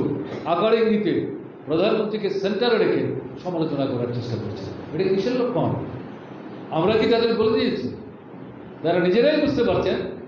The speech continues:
চিরদিন সবার একরকম যায় না। একবার ক্ষমতা দখল করেছি,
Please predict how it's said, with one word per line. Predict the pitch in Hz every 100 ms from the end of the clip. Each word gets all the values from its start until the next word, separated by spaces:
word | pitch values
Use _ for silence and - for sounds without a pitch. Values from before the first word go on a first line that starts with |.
| - -
চিরদিন | - 208 233 269
সবার | - 170 208 - 170
একরকম | 180 165 165 156
যায় | 151 151
না। | 139 110 - - - - - - - -
একবার | 147 214 240
ক্ষমতা | - 196 202
দখল | 196 175 233 262
করেছি, | 240 226 - 143 -